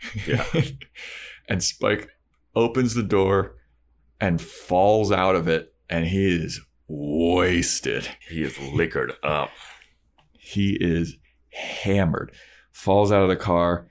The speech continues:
Speaker 2: and he's walking around, and he's, finds himself in the, in an abandoned warehouse.
Speaker 1: I think,
Speaker 2: And, uh,
Speaker 1: I think, was that their old spot?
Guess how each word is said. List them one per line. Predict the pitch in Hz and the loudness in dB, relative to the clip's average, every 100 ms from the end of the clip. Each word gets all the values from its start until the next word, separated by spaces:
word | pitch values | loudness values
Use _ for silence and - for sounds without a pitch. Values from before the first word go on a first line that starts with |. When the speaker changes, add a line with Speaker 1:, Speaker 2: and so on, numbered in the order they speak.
| _ _ _ _ | _ _ _ _
Speaker 2:
and | 87 | -2
he's | 82 | 0
walking | 80 82 87 92 90 | 0 2 2 2 0
around, | 85 82 82 85 85 85 - _ _ _ _ | 2 2 2 2 0 -2 -4 _ _ _ _
and | - 78 80 | -6 -2 -2
he's, | 78 78 73 - _ _ _ | -2 -4 -6 -12 _ _ _
finds | _ - 85 90 87 | _ -8 -2 0 0
himself | 85 82 85 82 76 - - _ _ _ | -2 0 0 0 -2 -10 -18 _ _ _
in | 82 | -6
the, | 85 82 76 - | -4 -2 -4 -4
in | 82 78 | -6 -4
an | 76 | -6
abandoned | 76 80 90 87 82 78 | -6 -4 -2 -2 -4 -2
warehouse. | 82 85 87 85 85 85 - - _ _ _ _ _ _ _ _ - | 0 0 0 0 -2 -4 -8 -12 _ _ _ _ _ _ _ _ -8
Speaker 1:
I | 80 | -4
think, | 78 - | -2 -2
Speaker 2:
And, | |
uh, | 107 - | -2 0
Speaker 1:
I | - | 2
think, | 151 - | 0 0
was | 104 | 0
that | 120 | 2
their | 131 95 - | 2 0 0
old | 82 87 | -2 -4
spot? | - 107 107 | -6 -2 -4